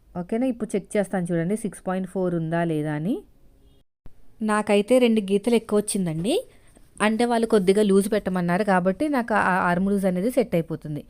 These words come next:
So ఇప్పుడు వచ్చేసి మనం ఇక్కడ ప్యాచ్ వర్క్ అనేది కింద ఒక రెండు ఇంచులు నెక్ వచ్చేసి మిగతాదంతా ప్యాచ్ వర్క్ కింద తీసుకోవాలి. చూపిస్తాను చూడండి మోడల్ అనేది ఎలా ఉంటుందో. వీడియో స్కిప్ చేయకుండా లాస్ట్ వరకు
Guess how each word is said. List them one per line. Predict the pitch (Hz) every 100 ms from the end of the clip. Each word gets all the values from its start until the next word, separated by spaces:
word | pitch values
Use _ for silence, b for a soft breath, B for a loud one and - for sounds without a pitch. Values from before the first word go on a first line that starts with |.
| B B B -
So | 254 247
ఇప్పుడు | - 214
వచ్చేసి | 202 254 254 226
మనం | 175 180 359 466 b b 214
ఇక్కడ | - - 220 190 - _ - -
ప్యాచ్ | 196 190 - 233
వర్క్ | 208 202 185
అనేది | 175 175 294 494 508 B B -
కింద | 233 220 247 240
ఒక | 233 202
రెండు | 190 190 196
ఇంచులు | 196 233 220 - 180
నెక్ | 175 -
వచ్చేసి | 196 208 196 330 302
మిగతాదంతా | 214 196 202 190 196 277
ప్యాచ్ | 233 185 190
వర్క్ | 180 -
కింద | 202 247
తీసుకోవాలి. | 185 - 165 147 156
చూపిస్తాను | - 233 226 - 180 170
చూడండి | 160 165 208
మోడల్ | 175 165 160 156
అనేది | 156 175
ఎలా | 156 156
ఉంటుందో. | 151 156 151 254 453 - b b b
వీడియో | 202 208 226
స్కిప్ | - 202 -
చేయకుండా | 208 226 214 180
లాస్ట్ | 180 175 202
వరకు | 196